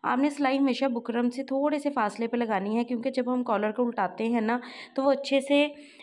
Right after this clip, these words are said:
पलट जाता है और फैब्रिक भी इकट्ठा नहीं होता। एक्स्ट्रा फैब्रिक को अब हम यहाँ पे कटिंग कर देंगे और कटिंग करने के बाद हम हल्के हल्के से इसमें कट्स लगा लेंगे ताकि इसको पलटना आसान रहे।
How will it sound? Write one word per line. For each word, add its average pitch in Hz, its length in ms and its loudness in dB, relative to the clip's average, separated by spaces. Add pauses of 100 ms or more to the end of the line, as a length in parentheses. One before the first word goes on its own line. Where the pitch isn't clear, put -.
(160)
पलट 233 260 2
जाता 262 320 2
है 262 320 2
और 240 220 2
फैब्रिक 226 440 -2
भी 247 80 0
इकट्ठा 226 360 -2
नहीं 208 300 -2
होता। 185 340 -4 (360)
एक्स्ट्रा 233 340 -2
फैब्रिक 277 380 0
को 285 80 2
अब 269 120 0
हम 269 160 0
यहाँ 233 260 2
पे 254 140 0
कटिंग 233 400 -2
कर 254 140 0
देंगे 254 440 2 (500)
और 254 180 2
कटिंग 254 360 -2
करने 269 220 0
के 269 200 0
बाद 233 300 2
हम 262 200 0
हल्के 247 240 0
हल्के 240 300 -2
से 247 160 -2
इसमें 240 340 -2
कट्स 208 280 -4
लगा 208 280 0
लेंगे 208 320 -2
ताकि 220 320 -2
इसको 226 220 -6
पलटना 202 500 -2
आसान 185 460 -4
रहे। 175 300 -8